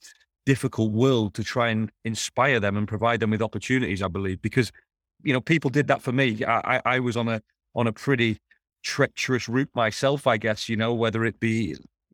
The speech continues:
at fourteen, fifteen, you know, it, it, it, drugs, crime, whatever it might be, getting, hanging around with the wrong people. And sometimes you just need a little bit of a nudge on the right path, and you just need a little opportunity to open your eyes to, to an, another world. And,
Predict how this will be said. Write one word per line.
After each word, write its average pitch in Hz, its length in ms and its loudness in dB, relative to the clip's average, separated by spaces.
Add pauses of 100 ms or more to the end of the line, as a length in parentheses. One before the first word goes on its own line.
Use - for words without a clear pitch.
(340)
at 107 380 -8
fourteen, 120 420 -2
fifteen, 120 520 0
you 110 100 2
know, 110 220 2
it, 104 180 -6
it, - 260 -6
it, 107 340 -8
drugs, 113 420 0
crime, 123 580 -2
whatever 117 360 0
it 113 80 0
might 113 200 0
be, 117 120 -2
getting, 117 380 -2
hanging 131 280 0
around 120 200 2
with 120 60 0
the 117 80 0
wrong 123 260 2
people. 131 360 -2
And 135 140 0
sometimes 170 460 0
you 135 80 -2
just - 320 0
need 175 240 2
a 147 60 4
little 143 260 2
bit 135 160 0
of 120 80 -4
a 127 60 0
nudge 139 300 0
on 120 120 2
the 117 100 0
right 120 280 2
path, 143 300 0
and 110 160 0 (400)
you 123 100 0
just 135 300 0
need 139 180 2
a 127 80 2
little 143 260 2
opportunity 135 600 -2
to 117 180 -2
open 120 260 -2
your 117 160 0
eyes 127 280 2
to, 110 220 0 (320)
to 120 140 2
an, 117 160 0
another 117 300 0
world. 127 360 4
And, 110 220 0